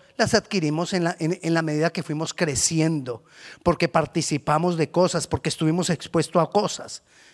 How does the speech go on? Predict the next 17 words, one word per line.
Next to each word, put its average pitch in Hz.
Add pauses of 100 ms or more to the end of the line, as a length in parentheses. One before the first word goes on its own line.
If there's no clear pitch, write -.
(720)
Entonces 202
estamos 208
hablando 180
aún 196
también 190 (160)
de 180
que 180
somos 190
restaurados 175
en 175
un 165
proceso, 180 (180)
somos 185 (220)
liberados 185
en 175
un 165
proceso 196